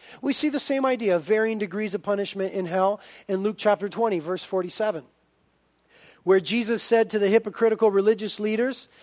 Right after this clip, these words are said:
that they would receive greater condemnation for their hypocrisy and for leading others astray. Greater condemnation, or as the N I V puts it,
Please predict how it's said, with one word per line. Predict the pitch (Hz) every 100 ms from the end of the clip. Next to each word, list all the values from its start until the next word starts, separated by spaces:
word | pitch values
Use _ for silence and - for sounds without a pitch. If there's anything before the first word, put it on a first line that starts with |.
| - -
that | 220
they | 185 262
would | 277 226
receive | 226 - - 240 196
greater | 147 165 208 254 302 269 -
condemnation | - 226 226 220 208 214 - 165 123 _ _ _ _ _
for | - 208
their | 208 214
hypocrisy | 190 190 226 226 254 220 - 240
and | 214
for | -
leading | 190 208 208 196
others | 196 202 190
astray. | 190 - 214 175 127 _ _ - -
Greater | 180 220 262 277 269
condemnation, | - 240 233 220 226 220 196
or |
as | 185
the | 180 202
N |
I | 208
V | 196
puts | - 208
it, | 208